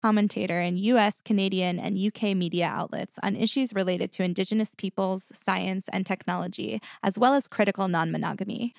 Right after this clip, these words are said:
She is a regular panelist on the weekly podcast Media Indigena and has been a guest on podcasts included All My Relations, Medicine for the Resistance, For the Wild podcast, and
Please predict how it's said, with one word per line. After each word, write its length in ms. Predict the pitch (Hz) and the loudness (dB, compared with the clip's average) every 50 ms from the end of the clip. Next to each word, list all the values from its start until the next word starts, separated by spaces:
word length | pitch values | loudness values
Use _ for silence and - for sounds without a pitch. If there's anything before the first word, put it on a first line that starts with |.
| - _ _ _ _ _ | -16 _ _ _ _ _
She 300 | - - - 247 240 240 | -8 -2 2 4 4 4
is 220 | 233 226 220 208 | 4 2 2 0
a 100 | 214 214 | 0 0
regular 400 | 208 208 208 208 - 214 196 190 | 2 2 2 0 2 0 0 0
panelist 580 | 185 - - 285 285 302 - 302 302 - - - | 0 -2 -2 -2 0 0 2 2 0 0 0 2
on 100 | 208 196 | 2 2
the 80 | 190 185 | 4 2
weekly 260 | 185 185 - 185 185 | 2 0 -2 -4 -4
podcast 600 | - - 196 196 196 - 208 202 196 196 - - | -2 -2 -2 -2 -2 -2 -2 -2 -2 -2 -4 -4
Media 320 | 185 185 180 180 180 180 | -4 -4 -2 0 0 0
Indigena 680 | 175 180 208 233 226 - 247 240 240 240 233 233 - - | 0 0 0 -2 -2 0 0 0 2 2 2 2 2 0
and 160 | - 190 185 | 0 -2 0
has 180 | 185 185 185 - | 0 -2 -2 -2
been 160 | - 190 185 | -2 -2 -2
a 60 | 180 | 0
guest 400 | 180 - 190 196 202 196 - - - | 0 0 0 0 0 0 -4 -4 -2
on 200 | 190 190 185 185 | 0 0 0 0
podcasts 640 | 175 190 185 185 - - 190 180 180 - - - - | 0 0 -2 -2 -2 -2 -2 -2 -2 -4 -8 -12 -8
included 560 | - 185 180 - 196 185 185 175 170 170 - - | -6 -6 -4 -2 -2 0 0 0 0 0 0 2
All 200 | 185 180 180 180 | 2 2 4 2
My 140 | 180 180 | 2 -2
Relations, 600 | 185 185 190 208 214 214 - - 214 208 202 - | -4 -4 -4 -2 -2 -2 -2 -2 -2 -2 -2 -2
Medicine 380 | - 185 180 185 180 - 190 180 | -2 -2 -2 -2 -4 -4 -6 -6
for 100 | - 185 | -6 -6
the 80 | 180 180 | -6 -4
Resistance, 640 | 185 190 - - 208 - - - 202 196 196 - - | -4 -4 -4 -4 -6 -6 -4 -4 -2 -2 -2 -4 -6
For 220 | - - 190 185 | -4 -4 -2 -2
the 80 | 185 180 | -2 -2
Wild 320 | 185 185 180 180 180 - | 0 0 0 0 -2 -2
podcast, 600 | - - 170 - - - 175 175 165 170 - - - | -4 -4 -6 -6 -6 -4 -2 -2 -2 -2 -2 -4 -4
and 220 | - 202 208 202 | 0 0 0 0